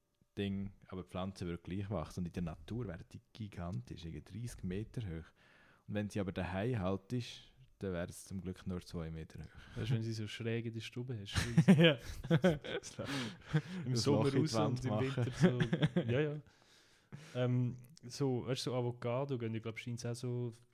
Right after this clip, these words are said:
Speaker 2: fünfzehn Jahre, bis etwas kommt.
Speaker 1: Ja.
Speaker 2: So.
Speaker 1: Es kommt im Fall drauf an, der, der Dani, mein Mitbewohner, der hat ja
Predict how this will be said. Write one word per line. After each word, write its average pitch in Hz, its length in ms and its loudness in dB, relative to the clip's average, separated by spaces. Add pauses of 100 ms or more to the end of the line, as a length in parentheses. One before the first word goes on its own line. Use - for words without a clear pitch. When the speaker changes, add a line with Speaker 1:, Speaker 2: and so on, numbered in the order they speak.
Speaker 2:
fünfzehn 123 560 -6
Jahre, 120 200 -2
bis 120 180 -6
etwas 120 300 -8
kommt. 101 260 -6 (380)
Speaker 1:
Ja. 92 380 2
Speaker 2:
So. 101 320 -6 (440)
Speaker 1:
Es - 80 -18
kommt 160 180 2
im 151 80 0
Fall 131 180 6
drauf 117 220 2
an, 123 180 6 (100)
der, 110 280 4
der - 260 -8
Dani, 113 280 0
mein 104 140 0
Mitbewohner, 107 600 -2 (280)
der 98 420 -2
hat 92 160 -8
ja 87 400 -2